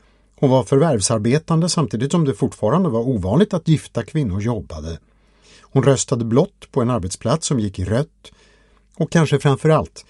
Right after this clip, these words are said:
hon var Sveriges första T V-hallåa. En ny sorts rikskändis som inte funnits tidigare." Jag satt tyst och förundrad.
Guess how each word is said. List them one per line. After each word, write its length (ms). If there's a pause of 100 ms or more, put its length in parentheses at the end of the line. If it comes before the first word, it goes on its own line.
(380)
hon 240
var 160
Sveriges 520
första 420
T 280
V-hallåa. 640 (680)
En 260 (240)
ny 240
sorts 380
rikskändis 1000 (140)
som 160
inte 180
funnits 440
tidigare." 560 (1900)
Jag 140
satt 280
tyst 440
och 180
förundrad. 760